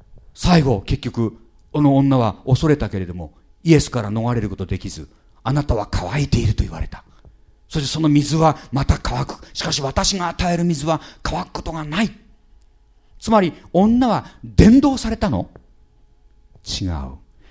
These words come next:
命の水を飲めた。これが私たちの、いわゆる世の人との関わり方のパターンなんです。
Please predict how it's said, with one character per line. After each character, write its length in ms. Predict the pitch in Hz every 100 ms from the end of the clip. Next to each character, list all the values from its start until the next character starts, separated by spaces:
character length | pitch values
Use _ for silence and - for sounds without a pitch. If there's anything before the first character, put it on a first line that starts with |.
| - _ - _
命 600 | 160 202 175 135 - 113
の 240 | 90 78 71
水 580 | 73 78 87 - - 135
を 260 | 151 - -
飲 320 | 92 87 92 160
め 220 | 190 - _
た。 100 | - - - _ _ _ _ _ _ _ _ _ _ _ _ _ _ -
こ 160 | - 185
れ 180 | 247
が 300 | 254 262 294 294 294 - _
私 380 | - 82 104 117
た 120 | -
ち 160 | 101 92
の、 320 | 98 113 76 - _ _
い 120 | - 101
わ 200 | 156 202
ゆ 60 |
る 140 | 131 95
世 160 | 131
の 120 | 180
人 160 | 120 113
と 120 | 110
の 120 | 85
関 340 | 71 - - 82
わ 60 |
り 80 | 98
方 240 | - 104 156
の 100 | 160
パ 220 | - -
タ 120 | 98
ー 60 | 160
ン 80 | 135
な 80 |
ん 120 | 76 -
で 100 |
す。 120 | -